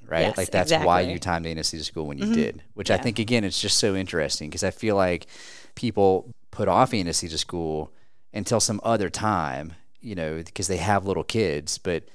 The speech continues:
Speaker 1: again, you chose to go because they were little.
Speaker 2: Yeah.
Speaker 1: And you felt like having little kids made you more successful in anesthesia
Speaker 2: Absolutely.
Speaker 1: school.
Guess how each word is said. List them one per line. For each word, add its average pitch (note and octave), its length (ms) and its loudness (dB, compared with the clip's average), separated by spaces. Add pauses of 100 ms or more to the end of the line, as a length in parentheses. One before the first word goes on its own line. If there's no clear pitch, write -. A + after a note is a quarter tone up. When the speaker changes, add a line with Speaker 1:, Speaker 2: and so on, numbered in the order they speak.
(320)
Speaker 1:
again, F2 300 -2
you F2 140 -6
chose F2+ 260 0
to E2+ 60 -4
go E2 180 -2
because D#2 340 -6
they E2 140 -2
were B2+ 220 4
little. - 520 -6
Speaker 2:
Yeah. C#4+ 240 -4 (300)
Speaker 1:
And F#2 160 -6
you F2+ 80 -4
felt F2 160 0
like F2 180 0 (600)
having A#2+ 340 6
little F2+ 160 2
kids F2+ 380 -2
made G2 680 -6
you G2+ 100 0
more F#2+ 180 0
successful - 640 -4 (280)
in F3 60 2
anesthesia E3+ 200 2
Speaker 2:
Absolutely. D#3 320 -2
Speaker 1:
school. - 220 -10